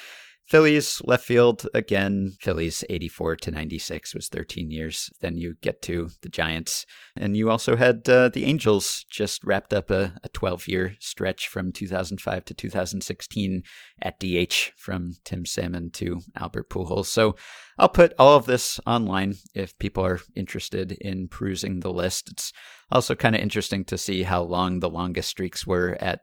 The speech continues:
other positions. So I mentioned D H, I mentioned left field, I mentioned right field, mentioned catcher. The longest second base streak is fourteen years, the two thousand one to fourteen Rockies from Todd Walker to D J LeMahieu.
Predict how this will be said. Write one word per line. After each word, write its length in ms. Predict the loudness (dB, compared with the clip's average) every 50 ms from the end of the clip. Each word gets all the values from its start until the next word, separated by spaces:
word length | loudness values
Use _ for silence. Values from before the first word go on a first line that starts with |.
| _
other 260 | -2 0 2 2 2 0
positions. 680 | 0 -2 -2 0 0 0 0 -2 -2 -2 -2 -4 -4
So 320 | 0 2 2 2 2 0 -4 -8 -18 -20 -20 -20 -12 -6
I 120 | -6 -4
mentioned 500 | -2 -2 -4 -4 -2 -2 -2 -2 -4 -4
D 120 | -2 2 2
H, 220 | 4 4 2 0
I 60 | -2 -2
mentioned 720 | -2 -2 -4 -4 -4 -4 -4 -4 -4 -6 -6 -8 -10 -12 -14
left 340 | -6 -2 0 0 0 0 0
field, 240 | 0 2 2 4
I 40 | 2
mentioned 400 | 2 0 -2 -4 -4 -6 -4 0
right 220 | 2 2 2 0 -2
field, 520 | -6 -2 0 2 4 4 4 2 0 -4 -8 -14 -20 -20 -16 _
mentioned 340 | -8 -6 -6 -4 -6 -6 -4
catcher. 580 | 0 0 0 2 2 2 2 4 4 4 2 2
The 120 | 0 -2
longest 540 | 0 0 0 0 0 -2 -4 -6 -8 _ -6
second 500 | -2 0 0 0 0 0 -2 -2 -2 -2
base 400 | -2 0 0 0 -2 -4 -6 -6 -8
streak 640 | -8 -10 -8 -6 -6 -4 -4 -6 -8 -12 -14 -10 _
is 260 | -2 -2 -2 -2 -4 -6
fourteen 480 | -4 -4 -4 -4 -2 -2 -2 0 0 0
years, 420 | 0 0 -2 -2 -2 -4 -8 -8 -6
the 280 | -6 -6 -6 -6 -8 -10 _ _
two 100 | -10 -6 -4
thousand 320 | -2 -2 -2 -2 -4 -4
one 220 | -2 -2 -2 -2
to 140 | -4 -6 -10
fourteen 600 | -8 -4 -4 -4 -4 -4 -4 -4 -2 -2 -4 -6 -6
Rockies 600 | -2 0 0 0 0 -2 -4 -6 -6 -8 -10 -12 -14
from 340 | -10 -6 -4 -4 -2 -4 -4 -4
Todd 260 | -4 -4 -4 -2 -2
Walker 360 | -2 -2 -2 0 0 0 -2 -2
to 240 | -4 -6 -8 -8
D 240 | -8 -8 -8 -8 -8
J 220 | -6 -6 -4 -4 -4
LeMahieu. 680 | -4 -6 -4 -2 -2 -2 -2 0 2 2 4 2 2